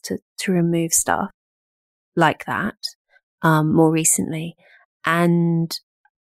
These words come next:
I think that in a funny kind of way, so, um, so my, um, we had real trouble finding a publisher for this book.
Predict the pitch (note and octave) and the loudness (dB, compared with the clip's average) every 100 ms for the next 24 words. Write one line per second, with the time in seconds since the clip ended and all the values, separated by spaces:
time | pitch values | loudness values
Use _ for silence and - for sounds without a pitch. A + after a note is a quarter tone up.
0 | _ _ _ F#3 G3 - C4+ - D#4+ C4+ | _ _ _ -2 0 2 2 4 4 6
1 | A3 G3 F#3+ - - - - - - - | 6 4 2 -2 -10 -16 -16 -16 -4 2
2 | A3 A#3 A3+ G3+ G3 G3 F#3 G3+ - G3 | 4 4 2 2 4 2 4 0 0 0
3 | - - G#3 G3 G#3 G#3 G3+ G3 F#3+ - | 0 -2 6 8 6 4 0 0 -2 -4
4 | - F3 F3 F3 F3 F3 - _ _ _ | 0 2 2 2 0 -2 -6 _ _ _
5 | _ _ _ _ _ _ _ _ - G3 | _ _ _ _ _ _ _ _ 2 6
6 | A3 C4 F#3+ G3+ F3+ G3+ F3+ D#3+ E3+ D#3+ | 6 6 6 4 4 0 0 2 2 2
7 | D3+ F3 E3+ - D#3+ - - - - | 2 -2 0 -2 -2 -6 -4 -4 -6